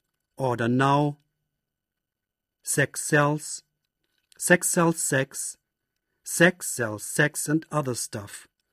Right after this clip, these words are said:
Food, Non-Food. Fiction, Non-Fiction. Konsumenten immer gegen den Uhrzeigersinn durch den Showroom schleusen,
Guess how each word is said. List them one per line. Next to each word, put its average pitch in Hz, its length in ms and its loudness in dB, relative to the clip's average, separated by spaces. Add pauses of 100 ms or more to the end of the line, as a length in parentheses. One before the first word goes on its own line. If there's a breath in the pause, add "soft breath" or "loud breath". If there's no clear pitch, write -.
(500)
Food, - 540 0 (400)
Non-Food. 131 800 -2 (380)
Fiction, 202 680 0 (280)
Non-Fiction. 127 880 -2 (580 soft breath)
Konsumenten 143 880 2
immer 220 340 4
gegen 196 460 -2
den 120 180 -8
Uhrzeigersinn 156 720 -2
durch 156 160 -2
den 160 200 0
Showroom 131 500 0
schleusen, 123 600 -4